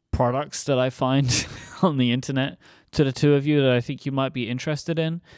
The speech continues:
Today I have two charging related products. They tend to be charging related things too, I realize. Um, I have the Mophie MagSafe compatible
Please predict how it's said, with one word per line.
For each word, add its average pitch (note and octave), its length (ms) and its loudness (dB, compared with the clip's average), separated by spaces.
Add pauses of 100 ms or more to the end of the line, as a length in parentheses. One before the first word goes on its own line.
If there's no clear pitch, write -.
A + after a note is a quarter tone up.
(220)
Today C#3+ 360 2
I C#3+ 80 2
have C3 240 0
two D#3+ 480 -2
charging C3 760 0
related A2 540 -2
products. A2 460 -2
They - 120 0
tend G#3+ 280 0
to G#3 80 0
be G3+ 100 -2
charging F3 480 0
related G#2+ 400 -2
things A2+ 340 -4
too, C3 260 -2
I G2+ 60 -4
realize. G2 640 -6 (680)
Um, A2+ 440 -2 (100)
I B2+ 160 -2
have B2 420 -4
the A#2+ 160 0
Mophie F#3 640 0
MagSafe D#3+ 800 -2
compatible B2+ 840 -4